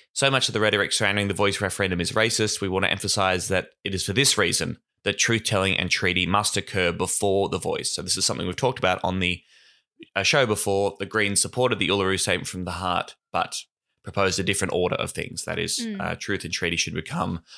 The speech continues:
Speaker 1: before the voice, and the voice is then subject to treaty negotiations.
Speaker 2: I did
Speaker 1: Um,
Speaker 2: think,
Speaker 1: uh,
Speaker 2: I thought
Speaker 1: yeah.
Speaker 2: this was a very interesting, like, and maybe this is my own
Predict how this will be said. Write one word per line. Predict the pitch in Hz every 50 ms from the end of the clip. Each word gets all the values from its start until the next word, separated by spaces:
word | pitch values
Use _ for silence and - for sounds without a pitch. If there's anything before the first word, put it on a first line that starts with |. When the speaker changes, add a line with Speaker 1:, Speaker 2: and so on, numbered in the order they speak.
| - _
Speaker 1:
before | - 87 - 110 107 90
the | 92
voice, | 82 90 90 90 87 - - -
and | - -
the | 87 82
voice | 92 85 85 - -
is | 80 -
then | 85 82 82
subject | 82 - 87 85 82 85 80 - - -
to | - 87 78
treaty | - - 92 82 82 85 82 - _ _ - - _ -
negotiations. | 71 - 85 78 - - 76 58 - - - - - - - - - _ _ _ _ _ _ - -
Speaker 2:
I | - 82 - 285
did | - 330 -
Speaker 1:
Um, | -
Speaker 2:
think, | 539 554 539 466 - - -
Speaker 1:
uh, | - - - _ _ _ _ _
Speaker 2:
I | - 320
thought | 320 330 302
Speaker 1:
yeah. | 349
Speaker 2:
this | 339 330
was | 339 320 285
a | 302
very | 254 247 247 233 226
interesting, | 220 220 - 220 - - 220 202 196 196 190 180 -
like, | - 208 190 190 - -
and | 202 202 196 185 175 160
maybe | 180 190 180 175 180
this | 175 175 -
is | 185 -
my | 180 180 180 175 175
own | 170 175 180 190